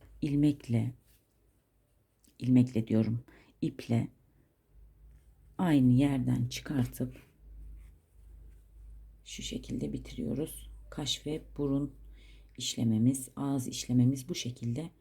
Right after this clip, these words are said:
oluyor. Şimdi beyaz kısmı ve siyah kısmı göstereceğim. Burayı da düğüm yapıp kesip içi ipine gizleyebiliriz.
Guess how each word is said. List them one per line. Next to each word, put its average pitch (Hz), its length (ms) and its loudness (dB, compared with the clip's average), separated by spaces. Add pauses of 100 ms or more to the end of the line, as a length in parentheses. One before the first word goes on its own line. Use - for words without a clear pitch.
(440)
oluyor. 139 380 0 (380)
Şimdi 180 540 2 (560)
beyaz 165 320 2
kısmı - 440 -8
ve 175 100 -2
siyah 135 400 -6
kısmı - 420 -6 (200)
göstereceğim. - 680 -8 (920)
Burayı 233 260 8
da 190 120 8
düğüm 196 260 10
yapıp - 400 -2 (500)
kesip - 380 2 (100)
içi - 240 -8
ipine - 340 -4
gizleyebiliriz. 139 920 -4